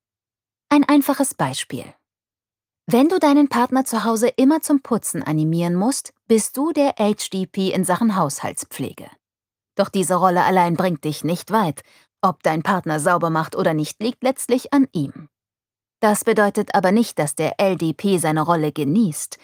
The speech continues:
Im Gegenteil, die meisten L D Ps empfinden ihre Macht als Bürde. Denn egal wie sehr sich der H D P vom Befinden des L D P fremdbestimmt fühlt,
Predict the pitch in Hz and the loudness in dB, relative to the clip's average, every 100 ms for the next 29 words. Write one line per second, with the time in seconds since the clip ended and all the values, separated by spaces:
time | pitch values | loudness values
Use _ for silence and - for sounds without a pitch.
0 | _ _ 240 233 359 240 - - - _ | _ _ 2 4 4 2 0 -8 -12 _
1 | _ _ _ 180 185 302 - 277 214 175 | _ _ _ 0 2 2 0 -2 0 0
2 | 151 147 202 226 220 214 208 269 320 - | -2 -4 -2 -2 -2 -2 0 2 0 -2
3 | 196 196 185 180 - - 180 - 190 180 | -2 2 2 2 0 -4 -4 -2 -2 -2
4 | 151 - - _ _ _ _ - 208 214 | -4 -14 -20 _ _ _ _ 0 2 2
5 | 220 214 302 320 285 254 269 262 - 247 | 2 2 2 2 0 2 2 0 0 0
6 | - 247 - 240 226 240 233 226 208 196 | 2 -2 -2 -4 -2 -2 0 0 0 0
7 | - 262 - 190 196 - 208 185 175 - | 0 -2 0 -2 -2 -2 -2 0 -4 -4
8 | 180 165 - 277 - - 147 - 170 156 | -4 -4 -2 -4 -4 -8 -8 -2 -2 -2
9 | - 185 247 | -2 0 0